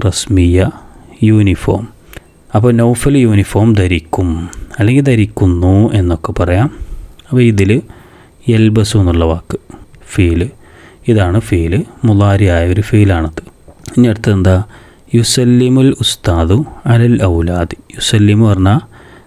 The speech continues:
സലാം പറയും അല്ലെങ്കിൽ സലാം പറയുന്നു.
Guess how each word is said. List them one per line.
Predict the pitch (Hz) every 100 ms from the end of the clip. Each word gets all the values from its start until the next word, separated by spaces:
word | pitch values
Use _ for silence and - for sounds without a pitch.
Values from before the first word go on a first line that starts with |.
| -
സലാം | - - 101 90 87 87 87 92 123 175 - - - - - - -
പറയും | 98 87 82 85 87 - - - _ - - -
അല്ലെങ്കിൽ | 110 107 147
സലാം | - 104 90 85 85
പറയുന്നു. | - 87 85 87 85 85 90